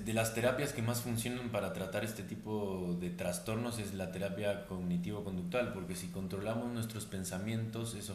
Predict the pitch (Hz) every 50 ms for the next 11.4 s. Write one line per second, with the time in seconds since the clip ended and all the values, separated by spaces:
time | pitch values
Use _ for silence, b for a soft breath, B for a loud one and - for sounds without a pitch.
0 | - - 95 95 104 104 101 98 92 92 87 87 87 90 98 101 101 95 92 -
1 | 92 90 87 87 85 87 90 87 98 101 101 - B B B B B B B B
2 | - 95 92 87 90 90 87 87 85 85 - - 104 104 101 101 101 104 101 98
3 | 92 90 - 90 87 87 92 87 - - 127 123 113 110 90 - - B B B
4 | B B B B B B B B B - - 92 92 95 95 90 - 104 107 117
5 | 110 - - 104 95 92 92 87 - 113 113 113 113 - - 113 113 110 104 107
6 | - - - - - - - - - - - - - - 92 92 95 95 95 95
7 | 95 92 92 92 90 90 90 87 87 - B B B B B B B B - 110
8 | 117 113 117 117 123 113 120 131 139 147 151 147 120 110 113 110 101 - 113 117
9 | 117 117 135 139 147 143 123 110 101 104 - - 113 113 107 104 92 - 113 107
10 | 107 - - - - 110 110 - 98 95 92 87 - - 110 110 113 110 107 107
11 | 107 113 113 113 113 113 B